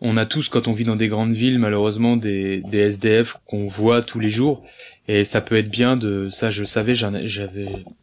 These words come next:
j'en avais entendu parler, je sais plus où, on n'y pense jamais, mais même des, des, des chaussettes, euh, des sous-vêtements, euh, on les lave, hein, bien sûr, on les lave fort à quatre-vingt-dix, et, euh,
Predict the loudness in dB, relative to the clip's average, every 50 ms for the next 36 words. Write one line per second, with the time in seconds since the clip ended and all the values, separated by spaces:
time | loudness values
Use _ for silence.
0 | _ _ _ -12 -10 -8 -6 -4 -4 -4 -4 -4 -4 -6 -4 -4 -2 -2 -2 -2
1 | -2 -4 -6 -6 -6 -6 -4 -2 -2 0 0 -2 -2 -2 -4 -4 -2 0 2 2
2 | 4 4 2 0 -2 -8 -20 -20 -20 -20 -20 -20 -20 _ _ -2 0 2 4 4
3 | 4 4 4 4 6 6 8 8 8 6 4 4 2 2 4 4 2 2 2 0
4 | 0 2 0 0 2 4 4 4 4 4 0 -2 -4 -2 0 0 0 0 0 0
5 | -2 -2 -2 -2 -2 0 0 0 0 2 2 2 4 4 4 2 2 2 2 2
6 | 2 2 2 0 0 2 4 4 4 4 4 4 2 2 0 -2 -4 -4 -6 -4
7 | -2 2 2 2 2 2 -2 -14 -20 -12 -6 -2 0 2 2 2 2 0 0 0
8 | 2 2 4 4 2 2 0 -2 -2 -4 -6 -4 -4 -4 -2 -2 -2 -2 -4 -4
9 | -6 -6 -2 0 0 2 2 2 0 -2